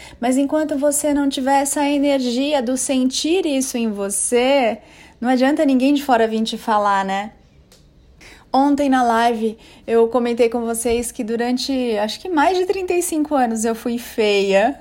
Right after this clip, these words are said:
<laughs> Não é que eu fui feia e a minha embalagem era feia, mas era como eu me sentia. Me sentia sem graça, desajeitada, muito magra, muito alta, cheia de espinha e só colocava defeitos em mim. Será que você tá fazendo isso com você?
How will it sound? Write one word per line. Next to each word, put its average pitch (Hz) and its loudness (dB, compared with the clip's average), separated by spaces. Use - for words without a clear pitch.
<laughs> 403 0
Não 349 0
é 427 2
que 440 0
eu 427 0
fui 381 0
feia 254 2
e 220 0
a 220 4
minha 226 -2
embalagem 226 2
era 220 0
feia, 214 2
mas 254 0
era 285 4
como 285 0
eu 277 2
me 269 2
sentia. 262 -2
Me 247 -6
sentia 254 -2
sem 262 0
graça, 208 -2
desajeitada, 202 -2
muito 190 -6
magra, 185 -4
muito 190 -8
alta, 180 -2
cheia 185 -4
de 196 -8
espinha 208 -6
e 233 -2
só 311 0
colocava 330 0
defeitos 294 -4
em 277 2
mim. 254 0
Será 427 -4
que - -8
você 415 -6
tá 320 -2
fazendo 247 0
isso 240 -2
com 233 -4
você? 220 0